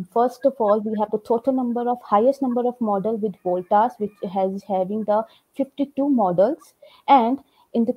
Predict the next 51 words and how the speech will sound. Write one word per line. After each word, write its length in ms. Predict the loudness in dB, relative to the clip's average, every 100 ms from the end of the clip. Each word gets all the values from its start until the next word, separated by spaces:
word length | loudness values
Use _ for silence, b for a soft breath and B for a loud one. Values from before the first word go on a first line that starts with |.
| 2
uh, 340 | 6 8 6 4 4
and 120 | 6
after 280 | 6 4 4
that 220 | 4 2
we 60 | 0
have 200 | 0 0
Blue 180 | -4
Star, 420 | -2 4 4 4 0
which 200 | -6 -2
is 140 | -4
the 120 | -4 -6
forty-three 600 | -4 -4 -6 _ -6 0
models, 480 | 0 0 0 -2 -4 -12 -10
uh, 300 | -6 -4 -6 -8
which 160 | -6 -6 -2
we, 140 | 0
uh, 220 | 2 0
both 600 | -2 -8 -8 0 2 4
of 220 | 2 0
these 220 | -2 -4 0
has 160 | 0
the 80 | 0
high 240 | 2 2
number 300 | 2 -2 -2
of 180 | -2 -4 -4
models 400 | -6 -4 -6 -6
in 120 | -8 -4
their 140 | -4
perspective. 600 | -4 -6 -8 -16 -10 -12 B B B B -2
And 180 | 0
now 320 | 0 -2 -4 b b b -8
we 100 | -2
can 220 | 0 0
see 340 | 0 -2 -2 -6 -2
in 240 | 0 4
the, 380 | 6 8 6 4 -6 -20 -12 2
uh, 400 | 6 8 8 6
models, 580 | 4 2 4 4 4 0
the 120 | -6
split, 380 | -6 0 2 2 -4 0 4
uh, 160 | 4
section 640 | 4 0 -2 -4 0 0 0
has 340 | 2 2 2
the 160 | 2 2
highest 480 | 2 2 2 0
number 300 | -4 -2 0
of 160 | 0 0
models, 380 | 0 0 -2 -6
which 200 | -6 -4
is 140 | -4 -2
forty-two 580 | -4 -4 -8 -6 -6